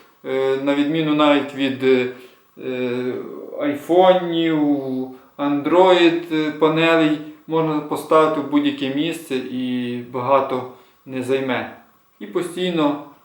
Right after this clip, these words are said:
під, е, рукою, скажімо так, та й вмикається швидко. Так що моя думка така, що ці камери, мабуть, не вартують того, щоб їх купувати. Так, вони коштують невеликих грошей, в принципі,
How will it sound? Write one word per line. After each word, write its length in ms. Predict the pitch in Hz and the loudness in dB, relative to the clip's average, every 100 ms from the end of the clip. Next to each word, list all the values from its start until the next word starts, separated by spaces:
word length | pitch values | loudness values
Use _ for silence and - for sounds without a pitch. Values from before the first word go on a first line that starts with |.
| _ _ _ | _ _ _
під, 300 | 147 143 143 | -2 -2 -2
е, 500 | 135 135 131 127 127 | -2 2 2 2 -2
рукою, 360 | 135 135 170 160 | -4 0 2 0
скажімо 460 | - 127 120 123 120 | -2 -6 -6 -6 -2
так, 260 | 127 120 - | -2 -2 -4
та 120 | - 233 | -2 0
й 40 | |
вмикається 600 | 202 143 185 220 220 190 | 0 2 2 2 -2 -6
швидко. 520 | - 180 180 180 156 151 - _ _ - | -4 0 0 -2 -10 -12 -16 _ _ -2
Так 220 | 190 190 | 0 0
що 240 | - 180 180 185 | 0 0 0 0
моя 280 | 180 190 190 | 4 4 6
думка 360 | 190 185 175 | 4 2 -2
така, 380 | 165 165 175 160 | 0 2 4 4
що 560 | 151 - 156 151 139 - - _ _ | 2 2 4 4 2 -4 -16 _ _
ці 240 | - 170 | -6 -6
камери, 880 | 165 180 190 196 190 160 156 147 143 - - _ _ _ | 0 2 4 4 2 2 2 2 0 -4 -16 _ _ _
мабуть, 360 | 185 220 240 240 | -6 -2 -2 0
не 120 | 233 | 4
вартують 520 | 240 233 269 247 - | 6 4 0 0 2
того, 200 | 160 170 | 2 2
щоб 200 | - 151 | 0 -2
їх 240 | 160 156 - | 0 -2 -4
купувати. 580 | 143 147 165 208 208 202 | -2 4 6 6 2 4
Так, 220 | 233 220 | 4 4
вони 200 | 185 185 | 0 -2
коштують 460 | 185 180 - 165 160 | 2 2 2 -2 0
невеликих 540 | 160 160 160 151 151 | 0 2 2 2 0
грошей, 640 | 156 147 - 214 208 - - - _ | -2 -2 -2 0 0 0 -10 -20 _
в 120 | _ | _
принципі, 840 | 170 175 170 147 160 156 156 156 | -4 -2 -2 -4 -6 -2 0 2